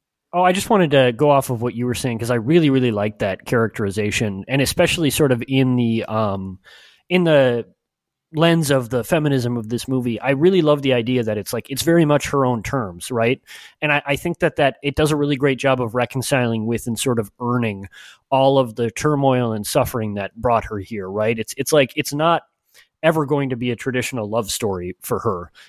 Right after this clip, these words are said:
It's not ever really going to be, she's not ever going to become the thing she once so desperately wanted to be, right? She is only ever going to be herself. The, the difference is that she is learning to be okay with, with that, with that journey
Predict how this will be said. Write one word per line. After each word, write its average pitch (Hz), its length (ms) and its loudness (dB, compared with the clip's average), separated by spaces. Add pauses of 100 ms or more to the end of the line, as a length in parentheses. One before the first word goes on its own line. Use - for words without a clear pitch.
(120)
It's 139 220 -4
not 135 180 2
ever 135 180 2
really 135 280 2
going 120 320 0
to 107 60 -6
be, 107 440 -4 (480)
she's 175 240 4
not 185 160 4
ever 180 120 2
going 160 200 4
to 143 80 0
become 151 340 0
the 135 80 0
thing 131 240 -2
she 135 160 0
once 123 300 0
so 131 100 2
desperately 110 560 -2
wanted 104 380 -4
to - 100 -16
be, 82 220 -16
right? 104 280 -6 (280)
She 180 160 2
is 156 100 6
only 151 240 2
ever 139 180 4
going 127 240 0
to 113 60 -6
be 120 160 -4
herself. 107 600 0
The, 110 180 -4 (100)
the 123 140 -2
difference 139 460 0
is 117 100 -4
that 117 140 -2
she 135 140 2
is 107 120 -2
learning 120 280 -2
to 113 80 -18
be 107 140 -8
okay 113 260 -4
with, 104 260 -6 (100)
with - 220 -6
that, - 300 -6 (160)
with - 180 -6
that 123 240 0
journey 113 420 -4